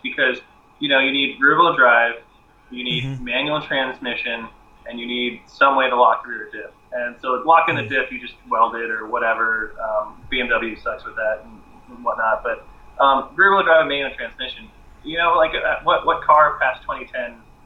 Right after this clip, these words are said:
Speaker 1: can, can you,
Speaker 2: Yeah.
Speaker 1: you know? Um, but if here in the States, it's, um, Mustangs, Camaros, Corvettes, um, and then, like, three seventy, three fifty C. So we're already seeing a,
Speaker 2: Right.
Speaker 1: a ton of three fifty Zs that are coming down
Speaker 2: Yeah, I
Speaker 1: in
Speaker 2: saw
Speaker 1: price.
Speaker 2: that.
Speaker 1: Um, but, like,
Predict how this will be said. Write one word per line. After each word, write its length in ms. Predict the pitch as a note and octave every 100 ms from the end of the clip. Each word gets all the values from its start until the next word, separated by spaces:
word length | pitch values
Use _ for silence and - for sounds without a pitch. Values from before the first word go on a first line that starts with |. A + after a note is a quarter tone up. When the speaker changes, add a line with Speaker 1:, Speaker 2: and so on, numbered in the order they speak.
| - _ _ - -
Speaker 1:
can, 160 | -
can 140 | - -
you, 80 | D3
Speaker 2:
Yeah. 420 | B2+ B2+ B2+ B2 - -
Speaker 1:
you 80 | C#3
know? 220 | C3+ C3 - _ _
Um, 300 | C#3 C3+ C3
but 200 | C#3 C#3
if 140 | D3 C#3+
here 240 | F3 E3+
in 80 | E3
the 60 | B2+
States, 440 | - F3+ E3+ - B2
it's, 340 | B2 - - _ B2+
um, 340 | B2 A#2 A2+
Mustangs, 540 | C3 C3+ C#3 C#3+ C3+ C3+ -
Camaros, 600 | B2+ B2 A#2+ A#2+ A#2+ A#2
Corvettes, 680 | - B2+ A#2 A2+ A2 - - - _ _ _ _ _
um, 500 | A#2 A2+ A2 G#2+ G#2+ -
and 160 | A#2+
then, 120 | A#2 A2+
like, 180 | G#2+ -
three 160 | B2+
seventy, 420 | B2 B2+ B2 A#2+ A#2
three 140 | A#2
fifty 220 | A#2 A2+
C. 260 | G#2 A2 G#2
So 160 | - C#3
we're 80 | D3
already 160 | D#3+
seeing 180 | D3+ D#3 -
a, 60 |
Speaker 2:
Right. 140 | D#3+ C#3
Speaker 1:
a 120 | -
ton 200 | E3 D#3+
of 60 | D#3
three 160 | C#3 C#3
fifty 180 | C#3 A#2
Zs 360 | C3+ C#3 B2 - - _ -
that 100 | C3
are 100 | -
coming 200 | C#3 B2+
down 120 | A#2+
Speaker 2:
Yeah, 80 | C3+
I 20 |
Speaker 1:
in 40 | C3
Speaker 2:
saw 80 | -
Speaker 1:
price. 220 | C#3+ C#3 C#3+ _ _ _ _
Speaker 2:
that. 40 | B2+
Speaker 1:
Um, 460 | B2 A#2+ A#2 A#2 -
but, 260 | B2 C3
like, 300 | B2+ A#2+ -